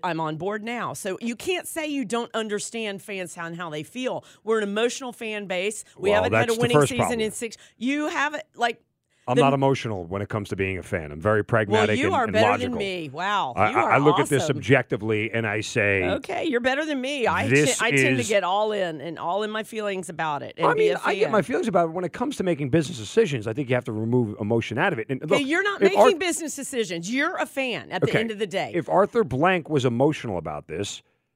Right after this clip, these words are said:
Speaker 2: and, and twenty-eight to three still bothered him to that level, he wouldn't be hiring the guy who did it to him.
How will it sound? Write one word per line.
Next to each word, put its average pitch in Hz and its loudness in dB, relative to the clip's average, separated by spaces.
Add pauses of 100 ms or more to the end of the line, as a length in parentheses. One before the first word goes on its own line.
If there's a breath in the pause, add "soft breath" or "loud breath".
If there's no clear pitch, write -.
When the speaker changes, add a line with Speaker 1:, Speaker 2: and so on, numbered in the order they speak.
(320)
Speaker 2:
and, 120 0 (180)
and 110 2
twenty-eight 175 0
to 147 -2
three 156 0
still 151 0
bothered 135 0
him 98 -4
to 117 0
that 127 0
level, 107 0
he 110 -4
wouldn't 151 -2
be 127 0
hiring 165 0
the 117 -2
guy 120 2
who 143 2
did 120 8
it 104 -8
to 92 -14
him. - -20